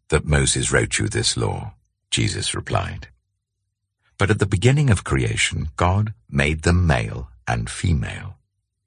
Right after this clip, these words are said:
For this reason, a man will leave his father and mother and be united to his wife, and the two will become one flesh. So they are no longer two,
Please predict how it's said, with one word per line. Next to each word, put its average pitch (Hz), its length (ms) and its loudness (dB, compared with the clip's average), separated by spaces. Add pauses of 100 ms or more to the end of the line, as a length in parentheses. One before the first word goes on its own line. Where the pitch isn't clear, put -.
(280)
For - 100 0
this 98 220 4
reason, 92 280 4
a 92 60 4
man 87 380 4
will 90 140 4
leave 85 300 4
his 92 160 4
father 85 360 2
and 87 120 2
mother 71 280 4
and 76 140 2
be 76 80 2
united 73 680 2
to - 80 0
his - 240 -4
wife, - 460 -2 (180)
and 65 140 -2
the - 80 0
two 69 300 2
will 65 140 0
become 58 380 -2
one 55 240 -2
flesh. - 560 -4 (680)
So 95 220 4
they 92 180 4
are 90 80 4
no 95 180 6
longer 101 360 4
two, - 460 -4